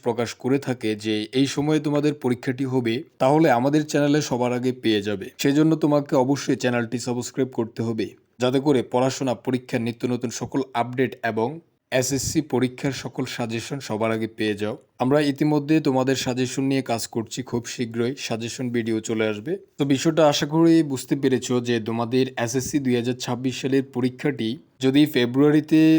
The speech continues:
রমজান হয়, সেক্ষেত্রে মার্চ, এপ্রিলের দিকে তোমাদের পরীক্ষাটি নেওয়ার সম্ভাবনা বেশি।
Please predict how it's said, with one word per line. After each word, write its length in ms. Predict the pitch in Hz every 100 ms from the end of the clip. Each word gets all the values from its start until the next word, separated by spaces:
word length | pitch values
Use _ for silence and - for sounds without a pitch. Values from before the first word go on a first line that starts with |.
| 139
রমজান 380 | 120 117 120 123 120 104
হয়, 240 | 113 107 120
সেক্ষেত্রে 580 | - 123 131 127 139 139 139 143 120 110
মার্চ, 280 | 117 139 143 - -
এপ্রিলের 440 | 110 113 120 123
দিকে 220 | 123 120 123
তোমাদের 400 | 123 110 107 110 107
পরীক্ষাটি 420 | 127 127 127 143
নেওয়ার 380 | 143 120 113 113 117
সম্ভাবনা 460 | 131 107 110 113 120
বেশি। 400 | 107 113 107 110